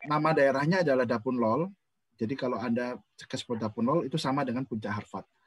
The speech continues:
Harfat diambil dari nama Harun Fatima, eh, masyarakat setempat yang menemukan daerah ini. Eh, beliau juga mempunyai homestay di daerah situ, di daerah Dapun Lol ini. Dan di sini itu tangganya udah ada, walaupun kecil ya,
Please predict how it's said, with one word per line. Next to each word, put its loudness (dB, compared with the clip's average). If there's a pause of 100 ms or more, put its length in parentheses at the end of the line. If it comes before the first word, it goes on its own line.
(120)
Harfat 0
diambil 0
dari 2
nama -2
Harun -4
Fatima, -2 (500)
eh, -6
masyarakat -4
setempat -6
yang 0
menemukan 0
daerah -2
ini. -4 (340)
Eh, -4
beliau 2
juga -4
mempunyai 0
homestay -4
di -2
daerah -2 (560)
situ, -4 (100)
di -2
daerah -6 (260)
Dapun -4
Lol -4
ini. -4 (480)
Dan 0
di 0
sini 6
itu 0
tangganya 2
udah 0
ada, 2
walaupun 0
kecil 2
ya, 2